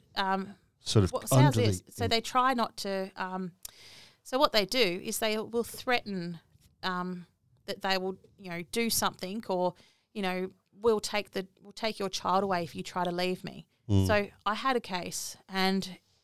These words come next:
Speaker 1: it's actually happened. I've had two cases, um, very similar.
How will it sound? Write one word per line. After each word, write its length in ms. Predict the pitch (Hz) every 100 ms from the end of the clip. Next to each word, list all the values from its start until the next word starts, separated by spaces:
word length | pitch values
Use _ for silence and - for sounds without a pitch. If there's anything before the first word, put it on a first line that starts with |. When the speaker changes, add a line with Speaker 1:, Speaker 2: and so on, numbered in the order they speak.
| -
Speaker 1:
it's 160 | 196 -
actually 300 | 196 - 214
happened. 480 | 185 185 185 165 - -
I've 160 | 175
had 220 | 196 185
two 520 | - - 247 240 226 220
cases, 640 | - 175 170 - 190 226 - - - - - -
um, 220 | 190 180
very 200 | 196 202
similar. 500 | 190 202 185 175 220